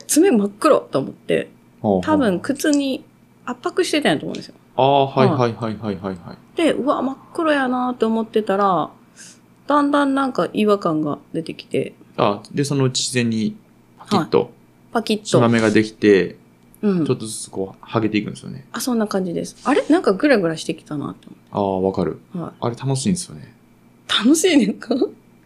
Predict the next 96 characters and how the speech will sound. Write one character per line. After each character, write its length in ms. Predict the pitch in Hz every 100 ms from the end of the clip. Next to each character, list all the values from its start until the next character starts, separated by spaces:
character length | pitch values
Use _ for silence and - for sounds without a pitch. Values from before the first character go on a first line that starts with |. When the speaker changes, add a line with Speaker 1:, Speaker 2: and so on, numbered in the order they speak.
| -
Speaker 2:
僕 180 | 170 131
ず 120 | 151
っ 20 |
と、 520 | 165 - 156 113 - - -
Speaker 1:
は 180 | 240 185
い。 60 | - _ _ - _
Speaker 2:
一 240 | - 139 180
年 280 | 180 180 165
中 180 | 170
ず 140 | 143 147
っ 60 |
と 120 | - 135
あ 20 |
の 100 | 135
状 160 | 127 123
態 120 | 110
な 100 | 90
ん 60 |
で 40 | 73
す 100 | -
よ。 60 | 339
Speaker 1:
え？ 280 | 587 - - -
そ 120 | -
れ 100 | 277 -
Speaker 2:
サ 200 | - -
ッ 60 | 175 - -
カ 120 | 98
ー 40 |
す 120 | -
る 80 | 95
で 60 | -
し 80 | -
ょ？ 100 | -
Speaker 1:
あ 60 | 269
あ、 220 | 262 226
は 40 | 214
い、 40 |
は 80 | 214
い、 40 |
は 180 | 180 175
い、 40 | 160
は 60 |
い。 20 |
Speaker 2:
サ 60 | -
ッ 20 |
カ 120 | 123 104
ー 60 |
し 100 | 104
て 120 | - 110
ク 120 | 127
ラ 100 | 123
イ 60 |
ミ 120 | 123 120
ン 100 | 117
グ 100 | 117
シ 100 | 120
ュ 60 |
ー 20 |
ズ 80 | 101
履 100 | 92
く 160 | - 85
ん 60 |
で、 260 | 80 82 76 - - - - _ -
親 220 | 147 165
指 200 | 165 160
が 100 | 156
踏 280 | - - 151
ま 120 | 151
れ 100 | 143
た 140 | 107
り、 160 | 98 92
Speaker 1:
は 260 | 82 -
い。 40 | 262
Speaker 2:
圧 100 | 135
迫 120 | 131
さ 140 | -
れ 80 | 127
Speaker 1:
圧 100 | 131
迫。 120 | 220
Speaker 2:
ま 80 | 127
く 80 | 131
っ 40 | 131
と 140 | 104
る 100 | 87
ん 100 | 85
で、 260 | 85 87 - _ _ _ _ _ _ _ -
常 220 | - 170
に 200 | 107 98 -
黒 180 | - 110
い 60 | 73
ん。 100 | 135
Speaker 1:
え 800 | 220 311 320 349 330 - 311 269
え。 20 |
Speaker 2:
あ、 160 | 131 131
あ 80 | 120
の、 100 | 117